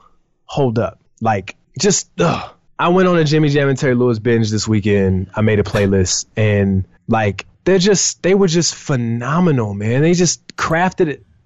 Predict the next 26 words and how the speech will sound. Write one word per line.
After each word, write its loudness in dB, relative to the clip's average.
They -10
crafted 0
a 0
sound. -2
It's -2
what 0
people 0
complain 0
about 0
with 0
the 0
Neptunes -2
when -2
Give 2
It 0
To -2
Me 0
came -2
out, -4
and -8
people -2
were 0
saying, 0
"Give 0
us -2
that." -2